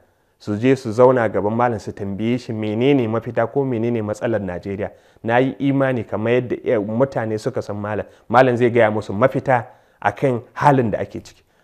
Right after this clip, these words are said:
Ba ɗaya ba, ba biyu ba, hatta wa'insu daga cikin ma'aikatan gwamnati da kuma wato mutane ɗaiɗaiku da sauransu sukan zo wurin malam su nemi shawara,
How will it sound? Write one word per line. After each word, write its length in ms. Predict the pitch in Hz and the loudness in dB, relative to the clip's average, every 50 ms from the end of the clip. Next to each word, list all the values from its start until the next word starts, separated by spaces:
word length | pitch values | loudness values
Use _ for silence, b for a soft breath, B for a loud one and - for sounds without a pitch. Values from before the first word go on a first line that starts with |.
| _ _ _ _ - | _ _ _ _ 2
Ba 200 | 110 123 135 151 | 6 6 8 8
ɗaya 180 | 151 175 185 | 8 6 6
ba, 100 | 185 202 | 6 6
ba 180 | 190 175 151 127 | 8 8 6 6
biyu 240 | 123 123 127 127 123 | 6 4 2 4 4
ba, 260 | 123 120 120 117 b b b b b b b b b | 4 4 2 0 b b b b b b b b b
hatta 540 | - - 127 120 - - 160 156 160 160 165 b b b b b - | -2 0 0 2 4 6 6 6 6 6 2 b b b b b 6
wa'insu 440 | 120 147 - - 160 160 156 - 165 | 6 8 8 8 4 2 2 2 2
daga 240 | 147 127 113 113 | 2 2 2 0
cikin 260 | 110 - 139 - 151 139 | -2 -4 -4 -2 -2 0
ma'aikatan 560 | 135 151 123 104 131 123 - 117 - 131 143 | 0 2 2 2 0 0 -2 -4 -4 -2 0
gwamnati 460 | 143 143 143 147 143 143 - 143 139 139 b b b b b | 0 0 0 -2 -2 -2 -4 -6 -8 -8 b b b b b
da 100 | - - | -4 -4
kuma 680 | 117 - - 139 143 147 143 147 147 143 143 139 - - | -2 0 0 2 2 4 4 4 4 4 2 0 0 -2
wato 420 | - 139 123 120 120 120 - 131 | 0 4 4 4 4 4 0 0
mutane 760 | 117 110 98 80 90 113 117 139 151 - 156 135 123 135 139 | 0 0 0 -2 -2 0 0 0 0 2 0 0 0 0 0
ɗaiɗaiku 400 | 147 135 120 113 117 - - 147 135 | 0 0 0 -2 -2 -2 0 0 0
da 60 | 117 | 0
sauransu 440 | - - 127 139 151 143 - 143 b b b _ | 2 2 2 2 2 0 -4 -8 b b b _
sukan 280 | - 196 190 190 170 | -2 2 2 4 2
zo 120 | 147 147 151 | 4 2 2
wurin 200 | 147 156 156 151 | 4 4 4 4
malam 280 | 156 160 160 156 156 139 | 4 4 4 4 2 0
su 120 | - - 113 | 0 -2 -4
nemi 220 | 107 104 107 113 | -2 -2 -2 -2
shawara, 400 | 117 - 123 117 120 120 113 101 | -2 0 0 2 2 0 0 -2